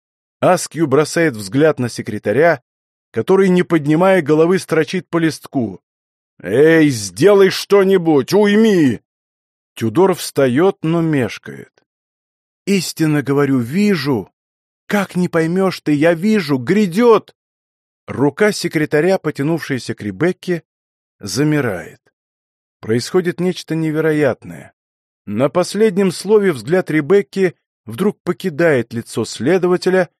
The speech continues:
и обращается к угловой дверке, ведущей в смежную комнату. Словно кто-то вошёл и своим появлением прервал её монолог.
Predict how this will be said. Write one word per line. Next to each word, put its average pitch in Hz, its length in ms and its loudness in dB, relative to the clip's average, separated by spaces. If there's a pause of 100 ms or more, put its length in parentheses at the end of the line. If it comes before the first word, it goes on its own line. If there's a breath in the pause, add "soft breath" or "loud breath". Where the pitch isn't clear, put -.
(300)
и 120 100 0
обращается 139 640 -2
к - 80 -14
угловой 160 340 -2
дверке, 131 640 -2 (340)
ведущей 131 460 -4
в 139 80 -12
смежную 120 560 -2
комнату. 85 640 -10 (640)
Словно 147 440 -2
кто-то 156 300 -6
вошёл 110 560 -6 (400)
и 117 80 -6
своим 123 320 -2
появлением 143 760 -2
прервал 127 500 -2
её 113 300 -6
монолог. 98 540 -12